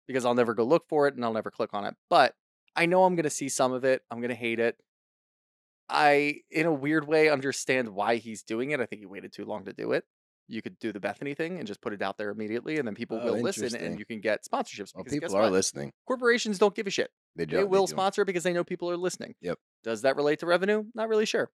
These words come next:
Speaker 1: but it could work. So it makes sense for him to do it, you know, six, eight weeks ago, maybe try to combat that with the Bethany thing.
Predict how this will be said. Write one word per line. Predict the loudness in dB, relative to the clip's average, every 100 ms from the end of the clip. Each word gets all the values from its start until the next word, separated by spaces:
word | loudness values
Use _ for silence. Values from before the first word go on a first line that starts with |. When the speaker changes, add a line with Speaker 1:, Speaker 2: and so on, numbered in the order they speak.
| _ -2
Speaker 1:
but | -2 -2
it | -10 -6
could | -4
work. | -4 -8 _ _ _ _ _
So | 2 4
it | 6
makes | 2 0
sense | 0 0 0
for | -4
him | -2
to | 0
do | 2
it, | 0 -2
you | -10
know, | -8 -10
six, | -12 -12 -10 -10 -8
eight | -8 -8
weeks | -10 -8 -2
ago, | 2 2
maybe | 0 -2
try | 0 0
to | 0
combat | -4 -4 -4 -2
that | -2 -2
with | -2
the |
Bethany | -4 -4 -6 -6
thing. | -6